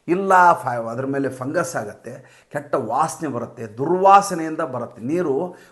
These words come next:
ಕೊಳೆತರೆ ಎಂಥ ವಾಸನೆ ಬರುತ್ತೆ ಅಂತ ನಾನು ಹೇಳಲಿಕ್ಕೆ ಸಾಧ್ಯ ಇಲ್ಲ, ಅಷ್ಟು ಕೆಟ್ಟ ವಾಸನೆ. ಗಂಗೆಗೆ ಮಾತ್ರ ಅಂಥದ್ದೊಂದು ದೋಷ ಇಲ್ಲ.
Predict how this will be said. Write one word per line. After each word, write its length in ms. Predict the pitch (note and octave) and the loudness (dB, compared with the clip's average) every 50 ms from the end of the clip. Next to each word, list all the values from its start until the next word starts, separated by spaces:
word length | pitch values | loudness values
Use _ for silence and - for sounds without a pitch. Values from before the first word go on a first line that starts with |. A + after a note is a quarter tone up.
| _ _ - | _ _ 6
ಕೊಳೆತರೆ 420 | D3 E3 G#3+ G#3+ G#3+ A#3 G3+ F3+ | 8 8 8 8 6 4 2 4
ಎಂಥ 240 | E3 D#3+ E3 - F#3 | 4 2 2 2 0
ವಾಸನೆ 440 | F3+ E3 E3 D#3+ E3+ - - F#3 D#3+ | 0 2 2 2 0 0 -4 -6 -6
ಬರುತ್ತೆ 240 | D#3+ D#3+ D#3+ E3 | -6 -6 -6 -10
ಅಂತ 140 | E3 D#3 - | -12 -10 -8
ನಾನು 100 | D3+ B2 | -8 -6
ಹೇಳಲಿಕ್ಕೆ 340 | A#2+ C#3+ D#3 E3 C#3 - E3+ | -4 -2 -2 -4 -4 -6 -10
ಸಾಧ್ಯ 200 | - D3+ C#3+ B2+ | -8 -8 -8 -6
ಇಲ್ಲ, 100 | C3 A2+ | -6 -10
ಅಷ್ಟು 180 | A2 - - - | -10 -12 -10 -8
ಕೆಟ್ಟ 220 | D#3+ D3 - C3+ | -8 -8 -8 -8
ವಾಸನೆ. 560 | B2 B2+ B2 - G#2+ - _ _ _ _ _ _ _ _ - | -10 -10 -10 -12 -20 -20 _ _ _ _ _ _ _ _ -16
ಗಂಗೆಗೆ 580 | C3+ B2+ B2 G#3 A#3+ C#4 C4 C4+ B3+ G#3 A3+ G#3+ | -4 4 6 6 6 6 8 6 6 6 6 2
ಮಾತ್ರ 300 | G3+ F#3+ F#3 F3+ - G3 E3+ | 4 2 2 2 2 0 0
ಅಂಥದ್ದೊಂದು 500 | D3 C#3+ D3 D#3 D3 C3 C3 B2+ B2 A#2+ A2+ A2 | 0 0 -2 -6 -8 -8 -6 -6 -8 -10 -8 -6
ದೋಷ 240 | B2 C#3 C#3 - - B2+ | -4 -4 -4 -6 -8 -10
ಇಲ್ಲ. 180 | G#2+ G2 F#2+ | -12 -12 -14